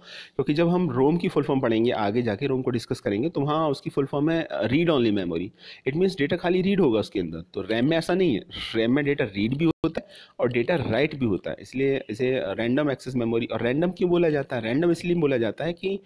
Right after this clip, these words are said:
सिर्फ इसके अंदर वही डेटा जाएगा, सेलेक्ट होगा जिस डेटा पर हमको प्रोसेसिंग करनी है, कंप्यूटर को प्रोसेसिंग करनी है, ठीक है। और वो डेटा रैंडमली सेलेक्ट होता है। आपने जो कोई भी फाइल रैंडमली सेलेक्ट की, that file, uh, goes from secondary memory to primary memory। तो वो फिर सेकेंडरी मेमोरी से प्राइमरी मेमोरी में जाएगी।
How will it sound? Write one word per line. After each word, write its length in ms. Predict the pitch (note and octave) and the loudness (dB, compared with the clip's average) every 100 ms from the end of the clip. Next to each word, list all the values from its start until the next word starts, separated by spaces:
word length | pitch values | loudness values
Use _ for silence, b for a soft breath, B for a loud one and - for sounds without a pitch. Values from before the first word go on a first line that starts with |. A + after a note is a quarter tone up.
| B B B | B B B
सिर्फ 240 | - F#3+ | -4 0
इसके 220 | E3 - E3 | 0 0 0
अंदर 220 | E3+ D#3+ | 2 2
वही 200 | C3+ E3+ | 2 0
डेटा 260 | C#3+ C#3 | 0 0
जाएगा, 380 | B2 G#2+ G#2 A2+ | 2 2 2 0
सेलेक्ट 440 | D3 B2+ C#3+ - B2 | 0 0 -2 -2 -2
होगा 200 | G2+ C3+ | 0 -2
जिस 200 | C#3 C#3 | -4 -4
डेटा 200 | A#2 A#2+ | -4 -2
पर 160 | E3+ C#3+ | -4 -6
हमको 340 | B2 C3 - A3 | -2 -2 -2 -6
प्रोसेसिंग 560 | - C3+ - D#3+ F3 | 0 0 0 -2 -2
करनी 180 | C3 F#2 | 0 -2
है, 60 | F2+ | -2
कंप्यूटर 380 | B2 C#3 F3+ | -2 0 0
को 80 | F#3 | 0
प्रोसेसिंग 480 | F3+ D3+ D3+ D3 A#2+ | 0 0 0 -4 -4
करनी 240 | F2+ E2+ | -4 -4
है, 100 | D#2+ - B B - | -6 -12 B B -8
ठीक 140 | D#3 | -4
है। 80 | C#3+ | 0
और 80 | A2+ | 2
वो 100 | D3 | 2
डेटा 240 | D3+ D#3 | 2 0
रैंडमली 460 | E3+ C#3 D3+ F3 F3 | 2 2 2 4 2
सेलेक्ट 340 | F3 C#3 - | 2 0 -2
होता 200 | G#2+ G2 | -4 -2
है। 60 | A2+ | -2
आपने 280 | A2+ - A#2+ | -2 -2 -4
जो 100 | - | 0
कोई 140 | B2+ | 0
भी 100 | B2+ | 0
फाइल 260 | C3+ A#2+ A#2 | 0 0 2
रैंडमली 320 | A2+ A#2 C3+ | 2 2 0
सेलेक्ट 280 | - C3 B2+ | -2 -4 -4
की, 160 | - C#3 | -6 -2
that 200 | A#2 B2+ B2+ | -2 -2 0
file, 200 | B2+ B2+ B B B - | 0 0 B B B -6
uh, 320 | G#2 G2 F#2+ | -2 -2 0
goes 240 | B2+ C3 B2+ | -2 -2 -4
from 200 | B2 A2+ | -4 -4
secondary 420 | G#2 B2 B2 G#2+ | -2 0 0 0
memory 260 | G2+ F#2+ F#2+ | 0 -2 0
to 120 | A3 - C#3+ | -2 0 -2
primary 360 | G#2+ F#2 F#2 E2+ | 0 0 -2 -4
memory। 200 | E2+ F#2 | -6 -6
तो 80 | C3 | -2
वो 260 | B2+ E3 E3 | 0 0 0
फिर 140 | E3+ E3 | -4 -4
सेकेंडरी 440 | - A2+ - C3 D3 | -4 -4 0 0 0
मेमोरी 280 | B2+ B2+ | 2 0
से 120 | C#3+ E3+ | 0 -2
प्राइमरी 360 | E3 D#3 E3 | 0 0 2
मेमोरी 320 | E3+ D#3+ D#3+ | 2 0 2
में 120 | E3 D#3+ | 2 2
जाएगी। 300 | D#3 C#3+ | 0 -2